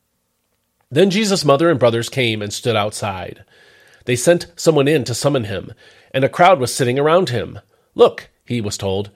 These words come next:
"your mother and brothers are outside asking for you." But Jesus replied, "Who are my mother and my brothers?" Looking at those seated in a circle around him, he said, "Here are my mother and my brothers. For whoever does the will of God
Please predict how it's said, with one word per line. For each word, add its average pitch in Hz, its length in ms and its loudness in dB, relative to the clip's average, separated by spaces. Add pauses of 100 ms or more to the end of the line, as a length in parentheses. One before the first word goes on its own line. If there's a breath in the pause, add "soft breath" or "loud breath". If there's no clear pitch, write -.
(140)
"your 143 180 2
mother 196 320 6
and 156 240 -2
brothers 127 380 2
are 135 180 2
outside 139 480 2
asking 156 380 2
for 117 140 -2
you." 98 340 -4 (800)
But 101 100 -8
Jesus 104 340 -4
replied, 90 600 -6 (420)
"Who 160 140 4
are 160 100 8
my 123 140 2
mother 123 320 4
and 156 100 4
my 156 140 2
brothers?" 147 720 2 (520)
Looking 117 320 -4
at 107 100 -4
those 120 240 0
seated 107 380 -6
in 113 140 -6
a 110 40 -4
circle 127 360 0
around 120 300 0
him, 95 260 -12
he 113 140 -10
said, 92 480 -6 (340 soft breath)
"Here 220 260 4
are 117 80 8
my 104 160 -2
mother 101 420 -2
and 107 140 -4
my 98 100 -2
brothers. 92 600 -6 (460 soft breath)
For 139 160 0
whoever 180 340 6
does 151 300 4
the 139 80 2
will 147 200 4
of 110 100 2
God 131 460 2